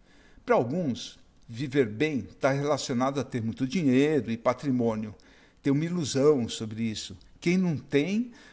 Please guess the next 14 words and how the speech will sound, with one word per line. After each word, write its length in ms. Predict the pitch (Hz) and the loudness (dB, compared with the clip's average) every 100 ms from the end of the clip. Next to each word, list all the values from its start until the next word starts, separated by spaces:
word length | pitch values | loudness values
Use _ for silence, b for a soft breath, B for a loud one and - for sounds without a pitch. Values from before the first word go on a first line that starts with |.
| B - | B 4
acha 380 | 127 156 - 165 | 4 4 -4 -8
que 200 | - 135 | -8 -10
tudo 300 | - 196 190 | -6 -6 -2
vai 160 | 170 | -4
ser 140 | - 147 | 0 0
resolvido 520 | 135 127 120 156 156 | 0 -2 -2 2 6
a 60 | |
hora 180 | 135 143 | 8 6
que 140 | 147 - | 0 -8
tiver. 680 | 185 139 117 95 - - _ - | -8 0 2 0 -8 -20 _ -14
Ficam 340 | 117 135 131 | -6 0 0
apostando 680 | 120 127 - - 127 131 110 | 0 -4 -6 -2 -2 0 -2
na 100 | 107 | -2
loteria 800 | 110 107 110 98 117 147 107 | -4 -4 -6 -4 -2 2 2